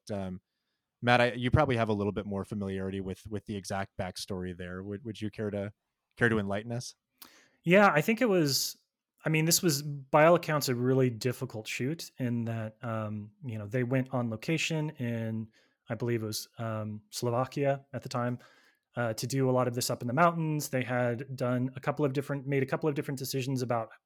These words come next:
Speaker 2: location shooting that meant that it was basically just gonna be miserable for the cast, airdropping in supplies and making them hike up to the middle of nowhere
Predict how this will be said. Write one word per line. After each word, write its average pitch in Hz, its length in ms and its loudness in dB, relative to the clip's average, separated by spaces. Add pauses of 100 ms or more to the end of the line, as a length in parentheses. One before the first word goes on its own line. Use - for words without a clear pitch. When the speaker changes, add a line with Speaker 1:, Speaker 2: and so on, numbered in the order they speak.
Speaker 2:
location 123 460 -2
shooting 127 360 0
that 120 120 -4
meant 117 200 -4
that - 180 -10
it 110 100 -8
was 107 140 -10
basically 117 400 -6
just 110 160 -10
gonna 113 100 -8
be 113 120 -6
miserable 113 440 -4
for - 120 -14
the 110 60 -12
cast, 110 460 -10 (300)
airdropping 135 440 2
in 127 100 2
supplies 117 500 -4
and 120 80 -4
making 117 240 -6
them 113 100 -4
hike 110 240 -8
up 117 120 -8
to - 80 -14
the 110 60 -8
middle 110 140 -6
of 107 100 -8
nowhere 139 440 2